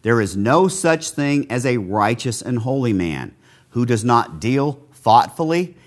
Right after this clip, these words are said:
and charitably with not only the people of God, but also those who are not. Of Moses' Ten Commandments, six deal with how believers are to conduct themselves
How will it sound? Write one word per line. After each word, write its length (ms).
and 200
charitably 840
with 140
not 260
only 240
the 100
people 380
of 120
God, 540
but 140
also 420
those 340
who 120
are 100
not. 460
Of 180
Moses' 640
Ten 340
Commandments, 760
six 600
deal 560
with 200
how 180
believers 680
are 220
to 160
conduct 480
themselves 720